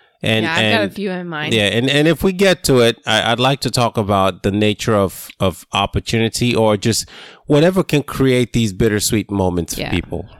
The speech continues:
Speaker 2: Um, so, yeah, I think there's a lot of bittersweet moments that come to mind. For me, I think about, uh, ending a relationship.
Speaker 1: Bye, Felicia.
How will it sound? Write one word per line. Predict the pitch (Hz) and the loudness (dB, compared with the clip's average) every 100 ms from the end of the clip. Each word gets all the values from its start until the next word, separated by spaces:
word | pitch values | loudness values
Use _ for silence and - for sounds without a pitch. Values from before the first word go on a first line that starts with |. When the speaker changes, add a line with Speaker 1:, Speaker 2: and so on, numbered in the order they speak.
| - - | -20 -6
Speaker 2:
Um, | - 185 190 175 | -2 0 -2 -4
so, | 190 233 220 214 | -6 -2 -2 -2
yeah, | 233 294 160 | -2 0 0
I | 196 | -2
think | - 247 220 | -4 -4 -4
there's | 214 208 | -4 -2
a | 214 | 0
lot | 208 240 | 0 0
of | 277 | 0
bittersweet | 247 240 - 233 202 | 0 -2 -2 -4 -4
moments | 196 196 190 - - | -4 -2 -2 -4 -6
that | 190 - | -4 -4
come | - 190 180 | -6 -4 -4
to | |
mind. | 175 165 160 165 170 170 | -4 -4 -4 -6 -6 -10
For | - 180 | -10 -6
me, | 185 185 | -4 -2
I | 175 | -4
think | 175 185 180 180 | -4 -6 -6 -6
about, | 175 165 165 160 - | -2 0 0 0 -2
uh, | 165 160 151 - - | -2 0 -2 -8 -6
ending | 190 208 220 214 | -2 0 0 0
a | 185 | -2
relationship. | 170 160 170 190 196 - | 0 -2 -2 -4 -2 0
Speaker 1:
Bye, | 143 185 | 2 0
Felicia. | 180 - 170 165 - - | -2 -4 -2 -2 -2 -8